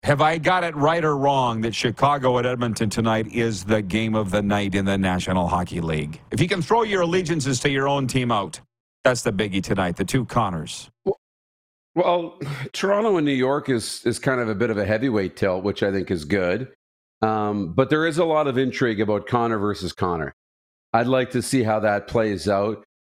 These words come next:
Speaker 2: if there's any interactions, you know, the opening face-off or, you know, during that game, and who plays well. You know, we talked about Connor, we talk about Connor Bedard a lot. He seems to rise to the moment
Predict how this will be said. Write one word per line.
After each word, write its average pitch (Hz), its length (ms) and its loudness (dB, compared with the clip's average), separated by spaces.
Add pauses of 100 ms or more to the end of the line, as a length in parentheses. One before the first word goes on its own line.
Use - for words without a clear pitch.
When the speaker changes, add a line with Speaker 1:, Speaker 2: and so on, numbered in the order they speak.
(180)
Speaker 2:
if 113 140 0
there's 117 200 2
any 113 300 2
interactions, 107 1040 0 (260)
you 120 140 2
know, 113 180 2
the 110 120 2
opening 110 360 0
face-off 110 960 0
or, 90 440 0 (360)
you 110 140 2
know, 104 120 2
during 110 340 0
that 104 240 0
game, 104 480 0 (240)
and 113 120 4
who 147 140 2
plays 156 360 0
well. 110 380 0 (300)
You 120 80 4
know, 123 340 0
we 127 120 2
talked 156 320 4
about 135 180 2
Connor, 139 300 2
we 131 80 0
talk 156 180 2
about 120 140 0
Connor 127 240 0
Bedard 107 240 2
a 98 40 0
lot. 110 260 0 (420)
He 175 160 4
seems 165 540 0
to 131 120 2
rise 120 760 0
to 139 140 2
the 110 120 0
moment 101 580 0